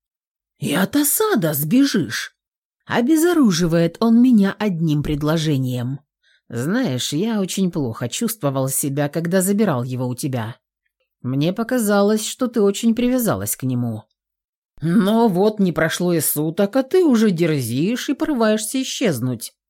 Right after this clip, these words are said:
Быстро же ты о нем забыла». «Зачем ты это делаешь?»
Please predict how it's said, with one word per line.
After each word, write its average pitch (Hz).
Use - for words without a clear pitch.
Быстро 302
же 302
ты 185
о 165
нем 147
забыла». 135
«Зачем 294
ты 285
это 262
делаешь?» 208